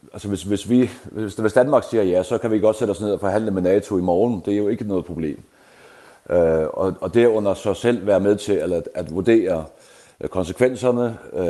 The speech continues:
af at opstille en radar, øh, at, at, at, øh, behandle, hvordan strategien overhovedet er. Kan man sige, hvad er egentlig den militære strategi her i Nordatlanten for Færøerne? Øh, som, som I siger, hvis, hvis der, hvis der skulle være en, en, en mulig angrebs-, eller en,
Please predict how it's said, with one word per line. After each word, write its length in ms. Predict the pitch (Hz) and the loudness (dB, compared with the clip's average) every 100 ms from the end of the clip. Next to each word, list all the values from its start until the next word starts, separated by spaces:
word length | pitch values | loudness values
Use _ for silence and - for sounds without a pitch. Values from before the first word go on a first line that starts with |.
| 85 | 0
af 220 | 98 92 | 0 0
at 140 | - 87 | 0 -2
opstille 320 | 98 - 104 | -2 0 0
en 120 | 95 | 2
radar, 540 | 95 104 110 110 101 - | 2 4 2 -2 -6 -10
øh, 260 | 78 78 71 - | -6 -6 -6 -8
at, 240 | - 78 71 64 - | -8 -8 -12 -12 -10
at, 100 | 76 - - | -12 -12 -12
at, 240 | - 78 - | -10 -10 -6
øh, 220 | 73 67 - - | -6 -6 -4 -2
behandle, 420 | 101 117 113 101 | 2 2 2 2
hvordan 300 | 95 101 98 | 4 2 0
strategien 500 | 104 90 92 127 104 | -2 -2 2 2 2
overhovedet 380 | 92 107 101 - | 0 4 2 4
er. 180 | 117 131 - - - - - - | 2 2 -4 -18 -20 -20 -20 -12
Kan 80 | 104 | -6
man 100 | 101 | -4
sige, 100 | 104 | 0
hvad 120 | 110 | 2
er 120 | 117 135 | 4 4
egentlig 340 | 120 127 110 | 2 0 0
den 100 | 101 | 0
militære 380 | 98 87 135 110 | -2 0 0 2
strategi 440 | 101 85 131 143 | -2 -4 -2 0
her 100 | 107 | 2
i 60 | 85 | 2
Nordatlanten 600 | 92 87 85 80 - 76 | 0 -2 -2 -4 -6 -12
for 80 | 80 | -2
Færøerne? 580 | 120 135 131 113 95 85 - - - - - - - - - | 2 6 6 4 2 -4 -12 -20 -20 -20 -20 -20 -20 -20 -10
Øh, 180 | - 110 | -2 0
som, 260 | 98 107 92 | 2 2 2
som 180 | 110 120 | -4 -4
I 80 | |
siger, 300 | 123 120 117 | -2 4 4
hvis, 180 | 104 101 | 4 0
hvis 180 | - 101 | -6 -2
der, 380 | 107 95 90 101 | 0 0 0 -4
hvis 120 | 95 107 | -4 -2
der 80 | |
skulle 220 | 104 110 104 | 0 4 6
være 300 | 123 127 98 | 6 4 -2
en, 160 | 98 - 90 | -10 -10 -8
en, 180 | 82 78 | -8 -8
en 120 | 85 95 | -4 2
mulig 340 | 120 120 101 | 2 4 2
angrebs-, 800 | 131 139 127 95 - - - - | 0 4 4 2 -4 -14 -10 -4
eller 260 | 101 101 87 | 0 2 2
en, 180 | 90 | -2